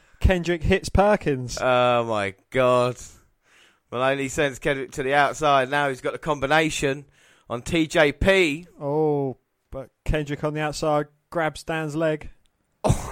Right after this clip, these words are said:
Speaker 1: Distracts him long enough, spinning heel kick in there and changed momentum of this match.
Speaker 2: And like I say, we've seen the more aggressive side of T J P, even though his dabs are more aggressive now. Have you noticed that? Now Perkins standing on Dan Maloney's head. Switched on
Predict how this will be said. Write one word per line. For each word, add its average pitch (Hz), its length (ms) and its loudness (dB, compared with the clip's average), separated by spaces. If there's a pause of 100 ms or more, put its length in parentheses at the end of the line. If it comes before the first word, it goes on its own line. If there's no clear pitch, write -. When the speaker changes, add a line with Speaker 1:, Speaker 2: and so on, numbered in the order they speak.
(440)
Speaker 1:
Distracts 151 500 -2
him 156 120 -2
long 160 160 0
enough, 156 220 -4
spinning 160 380 -4
heel 170 200 -2
kick - 240 -10
in 151 120 -4
there 160 260 -2
and 139 180 -6 (240)
changed 156 360 -6
momentum 156 380 -4
of 143 60 -4
this 147 160 -4
match. 160 480 -6 (440)
Speaker 2:
And 95 140 -6
like 101 140 2
I - 20 -8
say, 110 180 -2
we've 104 100 -4
seen 120 120 -4
the 117 60 -4
more 117 200 2
aggressive 143 420 0
side 139 540 6 (220)
of 113 60 -12
T 147 160 0
J 131 180 2
P, 160 160 4 (120)
even 156 140 0
though 175 80 0
his 170 140 -4
dabs 190 300 4
are 135 60 -2
more 117 220 -8
aggressive 107 440 -8
now. 98 260 -6
Have 104 100 -10
you 131 80 -6
noticed 139 380 0
that? 113 240 -4 (540)
Now 107 160 -6
Perkins 117 600 -2
standing 123 800 0 (140)
on 101 180 -8
Dan 120 240 2
Maloney's 117 420 0
head. 123 300 -2 (320)
Switched - 400 -10
on 123 200 -4